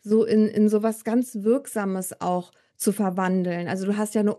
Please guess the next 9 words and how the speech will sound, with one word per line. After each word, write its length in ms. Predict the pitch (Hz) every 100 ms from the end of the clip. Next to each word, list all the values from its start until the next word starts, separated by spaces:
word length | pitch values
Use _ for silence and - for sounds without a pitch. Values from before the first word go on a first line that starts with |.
| -
unglaublich 760 | 285 330 349 277 247 233 233
hohe 240 | 214 196 165
Reichweite, 640 | 165 196 220 226 262 294
du 80 | 208
hast 160 | 196
ja 160 | 202 190
unglaublich 560 | 220 254 240 214 208 -
viele 200 | 208 196
Follower 600 | - 185 196 202 214